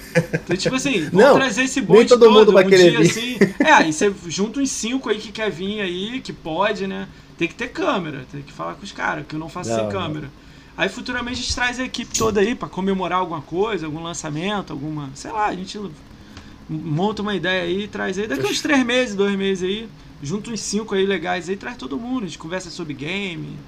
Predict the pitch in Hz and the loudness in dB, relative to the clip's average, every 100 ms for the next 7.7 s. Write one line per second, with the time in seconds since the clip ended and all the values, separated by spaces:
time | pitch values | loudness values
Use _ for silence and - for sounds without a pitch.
0 | - - - - - - - 202 220 403 | -20 -20 -20 -20 -20 -20 -14 -8 -4 -2
1 | 330 320 - 247 226 202 196 190 208 240 | -2 -4 -2 -2 0 -2 -4 -6 -6 -4
2 | - - - 226 - - 180 - 143 - | -2 -4 -6 -6 -4 -2 -4 -8 -10 -10
3 | 160 170 175 160 175 147 160 156 151 - | -6 -2 -2 -2 -4 -6 -8 -8 -8 -8
4 | 170 170 123 151 98 - 104 135 117 117 | -6 4 6 6 2 -4 2 4 6 8
5 | 139 151 131 123 127 135 131 139 143 143 | 6 6 4 4 4 4 6 6 8 6
6 | 147 294 285 - 175 156 139 147 139 131 | 8 8 8 6 4 4 4 2 4 4
7 | 127 131 - 139 135 170 220 | 4 4 0 4 4 4 0